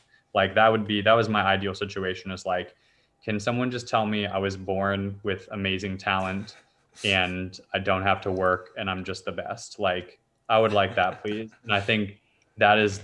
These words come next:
been such a disservice to me. And, um, like, immediately, like,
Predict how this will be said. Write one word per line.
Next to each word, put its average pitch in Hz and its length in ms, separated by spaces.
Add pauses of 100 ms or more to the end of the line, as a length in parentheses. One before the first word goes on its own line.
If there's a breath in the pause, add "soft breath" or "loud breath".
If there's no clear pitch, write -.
(100)
been 98 180
such 110 460
a 110 40
disservice 98 720
to 101 100
me. 92 320
And, 92 440 (440)
um, 95 480 (420)
like, 107 120
immediately, 117 580
like, 95 300